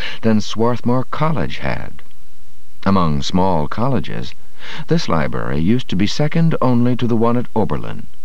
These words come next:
which had one million bound volumes.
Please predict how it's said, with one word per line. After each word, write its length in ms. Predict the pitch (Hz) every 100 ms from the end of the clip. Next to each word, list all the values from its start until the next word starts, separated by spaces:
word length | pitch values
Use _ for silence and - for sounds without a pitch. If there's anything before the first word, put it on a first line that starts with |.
| - - - -
which 160 | 107 113
had 220 | 117 104
one 520 | 85 120 127 127 120
million 460 | 127 131 95 69 64
bound 300 | 73 76 67
volumes. 760 | 80 65 57 50 - - -